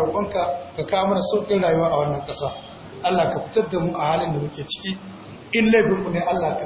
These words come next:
tsinkayar da mu laifukan da muke, ka ba mu iko mu gyara su. In kuma jaraba mu kai Allah,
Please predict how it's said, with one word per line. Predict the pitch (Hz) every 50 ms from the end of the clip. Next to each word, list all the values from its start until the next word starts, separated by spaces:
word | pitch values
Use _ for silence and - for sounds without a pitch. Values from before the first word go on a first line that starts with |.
| - -
tsinkayar | 196 196 190 - 208 202 202 202 202
da | 185 160
mu | 160 170
laifukan | 180 185 185 185 185 - - - - 180 151
da | 143 147
muke, | 165 185 - - 170 147 131 - - - - - - -
ka | 147 135
ba | 160 196 208
mu | 196 190 - 180
iko | - - - 160
mu | 139 143 139
gyara | 156 156 151 143 135
su. | - - - - - - - - - - - -
In | 214 220 -
kuma | - 220 208 208
jaraba | 196 220 214 208 - 180 175 175
mu | 170 170 -
kai | - 170
Allah, | - - 190 180 160 139 110 - - -